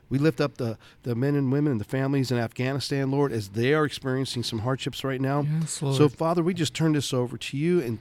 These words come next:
Speaker 1: thank you, Father, for this day that you give to us. In your precious and holy name, Jesus Christ, amen.
Speaker 2: Amen.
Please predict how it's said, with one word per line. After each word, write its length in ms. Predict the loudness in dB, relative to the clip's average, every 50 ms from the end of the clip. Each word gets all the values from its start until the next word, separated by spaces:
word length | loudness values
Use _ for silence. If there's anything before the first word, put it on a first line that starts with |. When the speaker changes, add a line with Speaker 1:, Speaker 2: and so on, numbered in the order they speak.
| -6 -4
Speaker 1:
thank 320 | -2 0 0 0 -2 -4
you, 100 | -6 -6
Father, 460 | -4 -4 -2 -2 0 0 -2 -4 -4 -6 -12 -20 -20 -20 -14 -4
for 140 | -2 -2
this 340 | 0 2 4 4 4 4 2
day 200 | 0 0 0 0 0
that 200 | 0 -2 -4 -4
you 80 | -4
give 220 | -2 -2 -2 -2 -2
to 120 | -4 -6
us. 280 | -6 -4 -4 -6 -6 -8 -10 -16 -16 -14 -12 -12 -12 -10 -8
In 100 | -6 -4
your 120 | -4 -2 0
precious 420 | 0 0 0 0 -2 -4 -4 -4
and 80 | -2 0
holy 240 | 0 2 2 2
name, 200 | 0 0 -2 -4
Jesus 400 | -4 -6 -6 -6 -6 -6 -8 -10
Christ, 520 | -10 -10 -8 -6 -4 -2 -2 -4 -6 -8 -8 -8
amen. 680 | -6 -6 -4 -4 -4 -4 -4 -4 -6 -6 -8 -10 -12 -12 -14 -16 -16 _ -4
Speaker 2:
Amen. 680 | 0 2 4 6 6 6 6 6 4 4 4 2 2